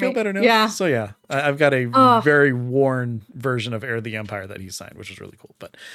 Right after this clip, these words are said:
Speaker 2: anyway,
Speaker 1: Yeah,
Speaker 2: so
Speaker 1: I bet it was really cool for him to see, too.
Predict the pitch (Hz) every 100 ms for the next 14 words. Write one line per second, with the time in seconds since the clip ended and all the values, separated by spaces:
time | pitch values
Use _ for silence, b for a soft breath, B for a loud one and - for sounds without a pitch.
0 | B - 185 180 147 170 170 254 320 339
1 | 311 254 285 294 285 285 269 233 277 247
2 | 240 214 - 190 - 202 170